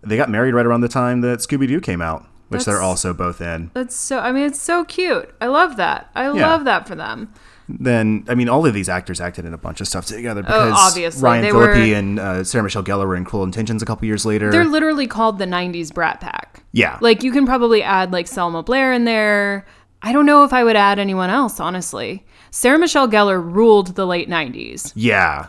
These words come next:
Speaker 2: Along with Selma Blair, Jennifer Love Hewitt, and then Freddie Prinze Junior for sure.
Speaker 1: Yeah, Rachel Lee Cook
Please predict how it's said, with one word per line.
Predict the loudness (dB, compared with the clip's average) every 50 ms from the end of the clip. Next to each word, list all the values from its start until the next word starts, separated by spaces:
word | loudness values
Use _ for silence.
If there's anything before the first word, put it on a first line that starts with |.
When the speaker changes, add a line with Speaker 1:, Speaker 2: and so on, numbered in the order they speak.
| -6 _
Speaker 2:
Along | 2 4 6 8 8 8 8 8 6
with | 2 0 0
Selma | -2 -2 0 0 0 0 -2 -2
Blair, | -2 -4 -2 -2 0 0 0 -2 -2 -6 -10 _ _ _ _ _
Jennifer | -4 -2 -2 -2 -2 -2 -2 0
Love | 0 0 0 -2
Hewitt, | -6 -6 -2 2 2 4 4 4 2 0 -2 -6 -10 -8 -4
and | -2 -2 0
then | 0 -2 -4
Freddie | -4 -2 -2 -2 -2 -2
Prinze | -4 -6 -8 -8 -6
Junior | -6 -6 -4 -4 -6 -6 -8
for | -10 -8 -4 -4 -4 -4 -6 -8
sure. | -10 -12 -12 -12 -8 -4 -2 0 0 -2 -2 -6 -10 -10 -2 2
Speaker 1:
Yeah, | 4 4 4 6 4
Rachel | 4 4 4 2 2
Lee | 0
Cook | 2 2 2 2 2 0 -2